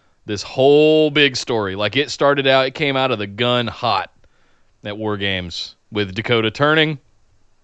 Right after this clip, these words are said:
They had their matches, and at some point we should have been done with it. But no, we, we doubled down. We brought in Raquel Gonzalez. Now we're having more matches. Now we're having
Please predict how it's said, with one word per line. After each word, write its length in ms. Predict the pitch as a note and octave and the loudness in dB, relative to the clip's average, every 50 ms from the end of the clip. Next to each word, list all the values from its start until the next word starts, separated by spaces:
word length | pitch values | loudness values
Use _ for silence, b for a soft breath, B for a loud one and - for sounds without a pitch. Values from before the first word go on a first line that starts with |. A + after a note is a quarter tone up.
| _ _ _ - | _ _ _ -6
They 140 | A#2 A#2+ | -4 0
had 220 | A#2 C3+ C#3 C3+ B2 | 2 4 4 4 2
their 100 | A#2+ A#2 | 0 2
matches, 640 | C3 D3 D#3+ D#3+ - - D#3+ D#3 D3+ - - - - _ _ _ _ _ _ _ _ _ _ _ _ _ _ _ _ _ - | 2 4 2 2 2 2 0 0 0 -2 -6 -6 -8 _ _ _ _ _ _ _ _ _ _ _ _ _ _ _ _ _ -8
and 140 | A#2 G#2+ | -6 -6
at 100 | G#2+ G#2+ | -6 -4
some 220 | - - C#3+ C#3+ C3+ | -4 -2 -2 -2 0
point 220 | C3 D3 D3+ C#3+ | 0 0 0 0
we 80 | C3+ B2+ | 0 -2
should 140 | - C#3+ C#3 | 0 0 2
have 40 | C3 | 2
been 140 | C3 B2+ B2 | 2 2 2
done 180 | B2+ B2 A#2+ A2 | 2 2 2 0
with 100 | G2+ F#2 | -2 -4
it. 80 | F#2+ G2 | -6 -6
But 80 | A2 | -2
no, 180 | A#2 B2+ B2+ B2+ | 0 2 2 2
we, 300 | B2+ B2 A#2+ A#2+ A#2 B2 | 2 2 0 0 0 -2
we 240 | A#2+ A#2+ A#2 A2+ A2+ | -4 -6 -6 -4 -4
doubled 300 | G#2+ A#2+ A#2 A2+ A2+ A2 | -2 -2 -2 -2 0 0
down. 380 | C3 D3 D#3+ D#3 D3+ D3+ D3 C3 | 4 4 6 6 6 4 2 0
We 60 | A#2+ | 0
brought 200 | A#2+ A#2+ A#2 A#2 | 2 2 2 2
in 120 | A#2 A2+ A2 | 0 -2 -4
Raquel 260 | G#2 - B2 A2+ A2 | -4 -2 -2 -2 0
Gonzalez. 680 | G#2+ G#2+ G#2 B2 C3+ C3+ C3+ C3+ C3+ C3 B2 A2+ G#2+ | -2 -2 0 2 4 4 6 4 4 2 0 -2 -2
Now 340 | A#2+ A#2 A2 A2 A2 A2 G#2+ | -2 0 0 0 0 0 -2
we're 200 | G#2+ G#2+ G#2+ G2+ | -2 -4 -4 -2
having 340 | G#2+ A#2 A2+ A2 G#2+ G#2 G#2 | 0 0 0 0 -2 -4 -4
more 300 | A2 A#2+ C#3+ D#3+ E3 D#3+ | -2 0 2 4 4 6
matches. 400 | D#3+ D3+ D3 C3+ - D#3 C#3 B2+ | 6 4 4 4 2 -2 -4 -2
Now 160 | C3+ C#3+ D#3 | 0 0 0
we're 80 | D3+ | 2
having 380 | C#3 C#3+ C#3 C3+ C3+ B2+ B2 | 2 2 2 2 2 -2 -4